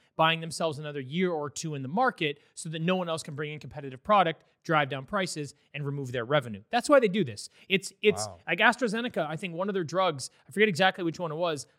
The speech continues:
Speaker 1: they make two point five four billion dollars per year on that drug. So obviously you don't want competition. So how it works in the pharma industry is you get a patent. Once you get a patent, you have ten years. So once that ten years is up, the information goes into public domain,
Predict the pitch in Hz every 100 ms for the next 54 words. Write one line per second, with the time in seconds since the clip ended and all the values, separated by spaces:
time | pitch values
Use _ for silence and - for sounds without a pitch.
0 | _ _ 190 226 226 - 233 240 233 233
1 | 190 - 180 180 175 196 185 135 160 160
2 | 156 151 147 139 135 - 160 143 131 185
3 | 147 131 123 117 185 226 - - _ _
4 | 226 - 220 285 254 247 202 151 180 160
5 | 160 - 151 143 233 220 - - _ _
6 | - 190 175 285 220 208 - 196 160 165
7 | 190 175 143 - 151 131 _ - 170 160
8 | 190 247 - 214 180 147 - _ 202 226
9 | 247 233 - 190 180 165 - - 185 165
10 | 117 92 - _ _ _ _ _ _ -
11 | 185 175 - _ 165 202 196 175 190 185
12 | 247 240 185 143 160 _ _ 175 208 208
13 | 175 - 180 160 147 151 - 156 156 202
14 | 151 131